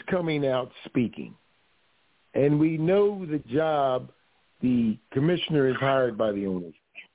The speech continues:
but the job is to protect the shield, to honor the shield. The shield has two sides,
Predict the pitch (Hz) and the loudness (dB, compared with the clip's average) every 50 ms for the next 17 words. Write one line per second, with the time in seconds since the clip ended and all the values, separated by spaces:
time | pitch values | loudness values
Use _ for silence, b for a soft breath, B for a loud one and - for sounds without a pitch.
0 | _ _ _ 147 147 143 127 - 151 147 139 127 113 101 107 135 165 185 208 220 | _ _ _ 0 0 0 0 0 0 0 0 -2 -4 -2 0 0 0 2 2 2
1 | 214 202 185 170 156 151 147 147 147 143 _ _ _ _ _ _ - 160 175 180 | 2 2 4 2 2 0 0 -4 -8 -14 _ _ _ _ _ _ 0 2 4 4
2 | 180 180 151 127 - - - 180 175 160 160 156 147 139 - _ _ _ _ - | 4 2 0 -6 -8 -4 0 0 2 2 0 0 -4 -6 -12 _ _ _ _ -2
3 | 147 165 156 156 - - 190 185 180 180 - - - 165 160 151 139 - - 196 | 0 0 0 -2 -4 -2 -2 -2 -2 -2 -6 -4 -2 0 0 0 -2 -2 0 2
4 | 180 170 156 135 117 101 - - - - _ 151 160 165 170 170 165 151 143 135 | 2 4 4 2 0 -2 -4 -6 -8 -4 _ 0 2 2 2 2 2 0 0 -2
5 | 135 120 127 - - 165 156 135 113 90 b b b b b b - 135 120 - | -2 -4 -4 -2 2 2 4 4 4 2 b b b b b b -4 -4 -4 0
6 | - 208 220 233 240 233 208 185 175 131 - - - 190 175 147 - 190 175 175 | 0 2 2 4 2 2 0 -2 -2 -4 -4 0 0 0 0 2 0 0 0 0
7 | 170 156 127 107 90 - | 0 -2 -2 -4 -6 -10